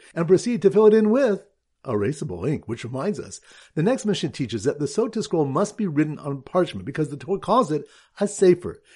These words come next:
It must be written with dio, ink, because the Torah says, "Umacha," and he shall erase, requiring ksav sheyachol imchos, a writing which can be erased.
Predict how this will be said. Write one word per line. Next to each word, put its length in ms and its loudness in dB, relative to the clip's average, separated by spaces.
It 80 0
must 220 2
be 80 2
written 180 0
with 100 -8
dio, 460 4
ink, 240 -2
because 160 -2
the 80 -2
Torah 220 0
says, 220 2
"Umacha," 600 0
and 120 -8
he 120 0
shall 260 -4
erase, 380 4
requiring 580 2
ksav 460 -2
sheyachol 580 0
imchos, 380 -6
a 80 0
writing 280 4
which 180 -4
can 100 -8
be 80 -8
erased. 460 4